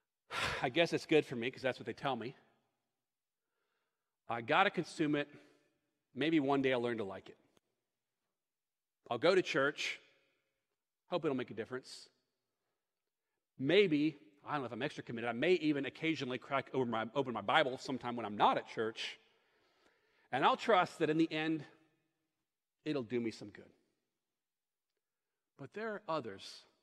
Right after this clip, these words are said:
who have seen a vision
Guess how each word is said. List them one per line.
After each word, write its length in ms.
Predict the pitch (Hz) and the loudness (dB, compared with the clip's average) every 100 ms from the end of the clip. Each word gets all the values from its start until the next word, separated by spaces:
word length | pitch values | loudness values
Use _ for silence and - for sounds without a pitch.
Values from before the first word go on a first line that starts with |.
| _ _ _ _ _ _ _ _ _ _ _ | _ _ _ _ _ _ _ _ _ _ _
who 80 | 139 | -12
have 80 | - | -12
seen 680 | - - 156 151 156 160 - _ _ _ _ _ | -16 -10 -8 -6 -8 -10 -16 _ _ _ _ _
a 80 | 117 110 | -16 -10
vision 400 | 120 113 127 139 | -8 -8 -8 -12